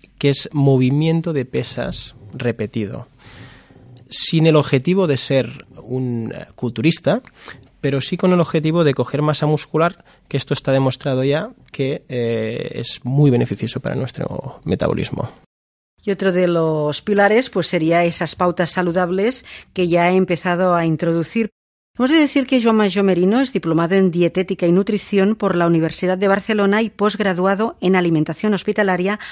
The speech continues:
Speaker 2: por la Universidad de Navarra. Desde hace más de diez años se dedica a enseñar a la gente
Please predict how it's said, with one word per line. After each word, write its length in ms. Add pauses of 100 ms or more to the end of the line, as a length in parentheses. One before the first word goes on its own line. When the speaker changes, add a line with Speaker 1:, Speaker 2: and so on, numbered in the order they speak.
(140)
Speaker 2:
por 200
la 100
Universidad 560
de 100
Navarra. 440 (340)
Desde 220
hace 160
más 240
de 100
diez 180
años 400 (200)
se 180
dedica 320
a 20
enseñar 440
a 80
la 100
gente 480